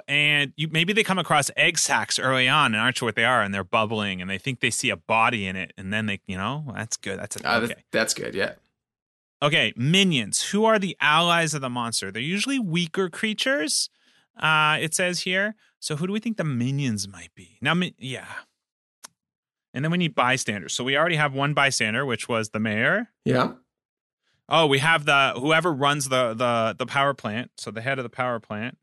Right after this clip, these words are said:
Speaker 1: he should be a jerk.
Speaker 2: Uh, of the coal mine, yeah.
Speaker 1: And he's afraid to go up there, but he won't admit it.
Speaker 2: Um, and then bystanders, you also have the family members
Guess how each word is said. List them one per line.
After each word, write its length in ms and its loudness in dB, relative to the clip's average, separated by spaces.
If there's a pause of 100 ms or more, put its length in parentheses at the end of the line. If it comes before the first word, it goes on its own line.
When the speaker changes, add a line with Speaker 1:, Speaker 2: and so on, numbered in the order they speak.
(120)
Speaker 1:
he 80 -12
should 160 -14
be 120 -10
a 60 -10
jerk. 420 -8 (440)
Speaker 2:
Uh, 220 -2
of 100 -2
the 80 -2
coal 240 2
mine, 380 2
yeah. 220 2 (200)
Speaker 1:
And 80 -18
he's 160 -4
afraid 380 0
to 80 -10
go 100 -2
up 200 -2
there, 180 -8
but 100 -10
he 80 -6
won't 200 -4
admit 260 -6
it. 160 -12 (600)
Speaker 2:
Um, 280 4
and 160 4
then 760 2
bystanders, 840 4
you 80 6
also 260 4
have 180 2
the 80 -8
family 380 4
members 720 2